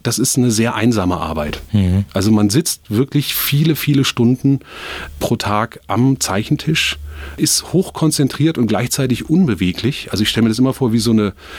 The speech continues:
Speaker 1: wie so ein, wie so eine, wie so ein Chamäleon, was auf dem Ast sitzt. Man sieht keine Bewegung, aber in dem geht wahnsinnig viel los und auf einmal kommt die Zunge raus. So ähnlich ist es beim
Speaker 2: Wie lange
Speaker 1: Zeichnen
Speaker 2: sitzt
Speaker 1: auch.
Speaker 2: man an der Seite oder du?
Speaker 1: Also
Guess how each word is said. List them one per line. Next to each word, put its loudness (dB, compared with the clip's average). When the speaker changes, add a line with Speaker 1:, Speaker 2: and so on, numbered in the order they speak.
Speaker 1:
wie 0
so 2
ein, 4
wie 2
so 0
eine, 2
wie 0
so 2
ein 0
Chamäleon, 2
was -4
auf -6
dem -2
Ast -4
sitzt. -2
Man 0
sieht -2
keine 0
Bewegung, 2
aber -2
in 2
dem 0
geht -6
wahnsinnig -2
viel 0
los 0
und 0
auf -2
einmal -2
kommt -8
die -2
Zunge 0
raus. -6
So -2
ähnlich 2
ist -2
es -2
beim 0
Speaker 2:
Wie 2
lange 2
Speaker 1:
Zeichnen 0
Speaker 2:
sitzt 0
Speaker 1:
auch. -2
Speaker 2:
man 2
an 2
der 2
Seite -2
oder 0
du? 0
Speaker 1:
Also 2